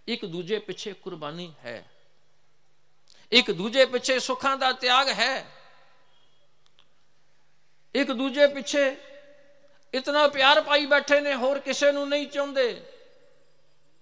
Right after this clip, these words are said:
ਇਹ ਠੀਕ ਹੈ, ਇਹ ਦੋ ਦਿਲਾਂ ਨੂੰ ਇੱਕ ਦਿਲ ਕਰ ਬੈਠੇ ਨੇ। ਪਰ ਮੈਂ ਤਾਂ ਉਸ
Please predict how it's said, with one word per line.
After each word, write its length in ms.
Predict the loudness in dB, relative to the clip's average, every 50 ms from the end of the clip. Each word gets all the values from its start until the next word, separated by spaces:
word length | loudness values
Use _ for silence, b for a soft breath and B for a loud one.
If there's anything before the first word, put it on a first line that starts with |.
| -20 -20 -20 -20 -20 -20 -20 -20 -20 -20 -20 -20 -20 -20 -20 -20 -20 -20 -20 -20 b b b b b b b b b -20 -8 -2
ਇਹ 140 | 0 0 2
ਠੀਕ 320 | 2 4 4 4 4 2
ਹੈ, 280 | 2 4 4 4 4 2
ਇਹ 340 | -2 -2 0 2 2 2 2
ਦੋ 280 | 2 2 2 2 0
ਦਿਲਾਂ 340 | -2 -4 -2 0 0 0 0
ਨੂੰ 120 | -2 -4
ਇੱਕ 220 | -4 -6 -6 -6 -6
ਦਿਲ 220 | -4 -4 -4 -4
ਕਰ 240 | -2 0 0 0 2
ਬੈਠੇ 360 | 2 0 0 2 2 2 2
ਨੇ। 340 | 2 -2 -6 -8 -8 -12 -18 -20 -20 -20 -20 -20 -20 -20 -20 -20 -20 -20 -20 -20 -20 -20 -20 -20 -20 -20 -20 -20 -20 -20 -20 -20 -20 -20 -20 -20 -20 -20 -20 -20 -20 -20 -20 -20 -12 -6 0
ਪਰ 160 | 2 2 2 2
ਮੈਂ 300 | 0 0 0 0 0 -2
ਤਾਂ 200 | -2 -2 -2 -2 -2 -6
ਉਸ 220 | -8 -6 -6 -10